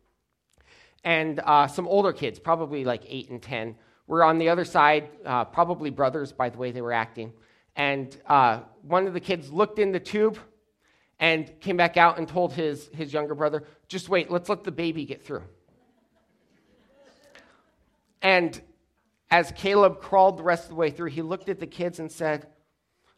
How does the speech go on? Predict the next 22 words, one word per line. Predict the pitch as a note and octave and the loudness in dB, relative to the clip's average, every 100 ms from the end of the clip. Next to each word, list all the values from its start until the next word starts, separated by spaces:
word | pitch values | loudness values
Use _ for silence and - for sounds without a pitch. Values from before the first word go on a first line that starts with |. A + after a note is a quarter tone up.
| _ | _
I'm | - G3+ A3+ | -6 -2 -2
a | |
big | F3+ F#3+ A3 G3 | -2 -2 -2 -4
boy. | F#3+ F3 D#3 | -2 0 2
I'm | D#3 | 0
not | D#3 G3 A#3 | -2 -2 -2
a | E3 | -4
baby | E3+ A#3 A#3+ F3+ C3+ | -6 -6 -8 -8 -8
anymore. | C#3+ C#3+ C3 B2 F#2+ F2 _ - - - - - - _ _ _ _ _ _ _ _ _ _ _ _ _ _ _ _ _ _ _ C#3+ | -6 -8 -8 -8 -10 -14 _ -20 -20 -20 -20 -20 -20 _ _ _ _ _ _ _ _ _ _ _ _ _ _ _ _ _ _ _ -4
Being | G#3 C#4 D#4 | 0 6 6
a | |
baby | D#4 B3+ C4+ C#4+ | 8 6 6 2
is | B3+ A3 | 2 4
okay, | A#3 A3+ C4+ F3+ - - _ _ _ _ | 4 4 0 0 -4 -16 _ _ _ _
but | A3 G3+ | 2 6
at | G3+ - | 4 4
some | A#3+ B3 - | 4 4 2
point | A3 A3 G#3+ | 0 0 0
you | F3+ | -6
need | F#3+ F3 F3 E3+ | -2 0 0 -4
to | D3+ | -14
grow | C3 D3+ C#3 B2+ A#2+ | 0 2 4 2 -4